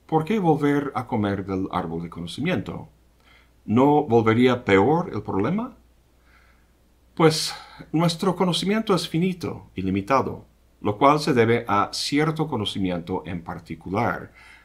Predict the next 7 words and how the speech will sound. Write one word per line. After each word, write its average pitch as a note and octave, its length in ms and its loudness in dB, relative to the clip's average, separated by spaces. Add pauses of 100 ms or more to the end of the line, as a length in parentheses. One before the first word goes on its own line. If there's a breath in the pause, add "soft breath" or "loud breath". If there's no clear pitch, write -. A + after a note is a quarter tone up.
(200 loud breath)
el A3 120 -2
conocimiento G#2+ 640 -2
de F#2+ 140 -6
nosotros F2+ 480 -6
mismos, - 580 -6 (120)
nuestra G2+ 500 -4 (120)
autoconciencia. G#2 840 -4